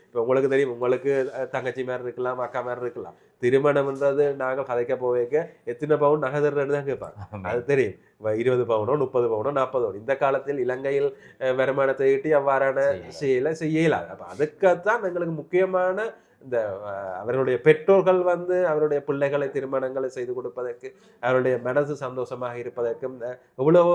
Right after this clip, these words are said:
Speaker 1: குடும்பங்கள் இயங்கிக் கொண்டிருக்கின்றன, தங்களுடைய
Speaker 2: ம்.
Speaker 1: பிள்ளைகளுக்கு திருமணம் செய்து கொடுக்க இயலாம இருக்கின்றது. ஏனென்றா இவ்வாறான சீதனங்கள் கேட்கிறார்கள், அப்படி இப்படி. இது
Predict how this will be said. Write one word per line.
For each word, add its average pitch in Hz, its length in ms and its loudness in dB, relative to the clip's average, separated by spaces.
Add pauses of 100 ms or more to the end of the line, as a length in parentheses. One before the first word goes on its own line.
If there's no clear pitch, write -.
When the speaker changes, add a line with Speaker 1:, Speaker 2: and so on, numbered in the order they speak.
Speaker 1:
குடும்பங்கள் 160 440 0
இயங்கிக் 143 220 0
கொண்டிருக்கின்றன, 143 600 -4
தங்களுடைய 135 400 -4
Speaker 2:
ம். 98 60 -8
Speaker 1:
பிள்ளைகளுக்கு 131 500 -2
திருமணம் 135 340 -4
செய்து 127 220 -4
கொடுக்க 123 280 -8
இயலாம 120 280 -4
இருக்கின்றது. 120 400 -10 (320)
ஏனென்றா 123 320 -2
இவ்வாறான 120 440 -2
சீதனங்கள் 120 520 -4
கேட்கிறார்கள், 113 460 -2
அப்படி 127 180 -4
இப்படி. - 160 -14 (200)
இது 151 160 2